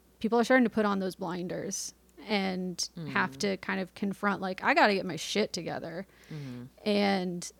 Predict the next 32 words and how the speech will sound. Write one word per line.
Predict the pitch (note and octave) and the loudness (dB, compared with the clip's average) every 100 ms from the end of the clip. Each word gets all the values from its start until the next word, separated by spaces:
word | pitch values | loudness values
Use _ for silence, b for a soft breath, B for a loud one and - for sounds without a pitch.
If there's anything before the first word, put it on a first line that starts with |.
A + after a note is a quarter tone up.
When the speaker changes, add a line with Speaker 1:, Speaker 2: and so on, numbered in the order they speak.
| - _ - | -20 _ 0
Speaker 1:
part | F#3+ G3 | 4 4
of | G3+ | 2
that | F#3+ F#3 F#3 - | 4 4 2 2
is | F#3 F#3 F3+ F3+ - - - _ - | 0 2 0 -2 -6 -8 -12 _ 0
home | A3+ D4 | 4 6
ownership. | F3+ E3 F3+ E3+ G#3 - - _ - | 4 0 -4 2 0 0 -16 _ -4
Part | - G3+ | 2 2
of | G3 | 4
Speaker 2:
Mm. | |
Speaker 1:
that | F#3+ F#3 | 2 2
is | F#3+ F#3+ | -2 -4
getting | G3+ G3 | -4 0
married. | A#3 C#4+ G#3 F#3 F3+ | 2 4 4 2 -2
Part | F#3+ G3+ | -2 0
of | G3+ | 0
that | G3 G3 | 0 0
is, | F#3+ F#3 - - | -2 -2 -4 -4
is, | G#3 G3 F#3+ - - _ - | -2 0 -2 -4 -8 _ -8
like, | G3+ F#3+ - - b b b b b b _ | -4 -4 -8 -20 b b b b b b _
not, | - F#3+ F#3+ F3+ F#3+ G#3 - _ _ _ - | -4 -2 2 2 4 2 -2 _ _ _ -20
uh, | B3 C4 C4 - - | -14 -14 -16 -6 8
or, | A#3+ | 8
or | C4 C4+ | 12 10
just, | B3+ C#4 C4 | 10 6 6
like, | C4+ | 6
not | G#3+ G#3+ G#3+ F#3+ | 6 4 4 2
renting | G3 A#3 G3+ F3+ | 0 2 0 -2
anymore, | F#3 F#3+ F3+ E3+ | -4 -2 -2 -2
at | F3 | -2
least, | E3+ E3+ F#3+ - | -2 -2 -2 -2
like, | G3 E3+ | -4 -4
having, | F3+ F#3 G3 - | -4 -2 -4 -6